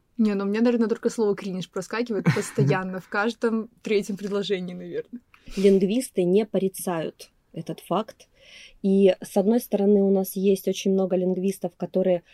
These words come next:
Speaker 3: ярые противники
Speaker 1: Мгм.
Speaker 3: подобного сленга, но вместе с тем есть и лингвисты, которые говорят, что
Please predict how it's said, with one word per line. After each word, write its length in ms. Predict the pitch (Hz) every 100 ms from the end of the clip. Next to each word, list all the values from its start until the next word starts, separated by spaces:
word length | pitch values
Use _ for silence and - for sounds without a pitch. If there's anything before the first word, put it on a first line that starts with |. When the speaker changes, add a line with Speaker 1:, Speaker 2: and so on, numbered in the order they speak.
| - -
Speaker 3:
ярые 420 | 160 170 175 180
противники 720 | 190 185 - 320 277 175 -
Speaker 1:
Мгм. 380 | 214 196 196 208 131 131
Speaker 3:
подобного 440 | 151 156 151 147
сленга, 600 | - 165 170 240 247 233 - _ - - - - -
но 380 | 196 214 226 220
вместе 360 | 220 226 -
с 100 | 214
тем 360 | - 269 370 330
есть 560 | 185 175 196 247 - -
и 180 | 208 214
лингвисты, 680 | 202 202 180 226 247 -
которые 400 | 214 185 196 208
говорят, 520 | 180 190 190 202 226 -
что 360 | - 180 185